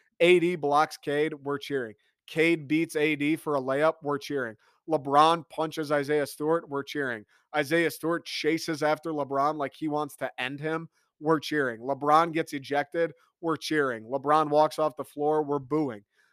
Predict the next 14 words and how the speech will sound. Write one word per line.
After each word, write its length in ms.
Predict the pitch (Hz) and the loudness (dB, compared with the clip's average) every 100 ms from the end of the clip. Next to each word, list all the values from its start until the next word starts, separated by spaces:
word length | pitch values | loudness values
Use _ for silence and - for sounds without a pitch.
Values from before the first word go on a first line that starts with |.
| _ | _
It 160 | 202 208 | 4 4
was 140 | 190 | 2
crazy. 580 | - - 208 190 139 101 _ _ _ | -6 0 2 0 -4 -16 _ _ _
I've 160 | 190 190 | 2 4
never 300 | 190 185 185 | 4 2 2
heard 220 | 190 180 | 0 0
that 180 | 156 165 | 0 0
much 200 | 160 135 | -2 -2
energy 400 | 151 156 131 135 | -4 -4 -6 -8
inside 400 | 127 - 135 131 | -8 -6 -4 -2
that 140 | 131 | -4
arena. 380 | 123 120 135 110 - | -4 -8 -10 -12 -4
And 140 | 151 151 | 0 2
it, 160 | 160 | 0